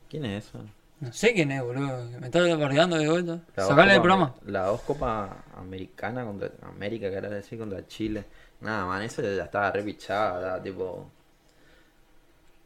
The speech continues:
Speaker 1: Qué, qué sé yo, Copa América dos mil once tampoco, ya, ya no,
Speaker 2: Nah.
Speaker 1: después del dos mil diez ya no creías más en la selección, tipo,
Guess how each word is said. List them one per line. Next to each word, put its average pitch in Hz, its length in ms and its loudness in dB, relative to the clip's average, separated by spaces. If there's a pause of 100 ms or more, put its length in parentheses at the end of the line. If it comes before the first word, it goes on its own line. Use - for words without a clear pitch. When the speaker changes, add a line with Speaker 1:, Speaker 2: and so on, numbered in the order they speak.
(420)
Speaker 1:
Qué, 92 260 -8
qué - 120 -16
sé - 180 -12
yo, 92 100 -6
Copa 101 180 -6
América 107 340 -6
dos 87 120 -6
mil 101 240 -8
once 117 320 -6
tampoco, 90 540 -2
ya, 87 300 -4
ya 120 160 -4
no, - 20 -4
Speaker 2:
Nah. 101 280 -6
Speaker 1:
después - 420 0
del 143 120 2
dos 120 120 -8
mil 123 200 -6
diez 117 220 0
ya 180 100 -2
no 113 140 -6
creías 104 400 -2
más 110 120 0
en 147 80 -4
la 101 60 -6
selección, 107 520 -6
tipo, 107 320 -4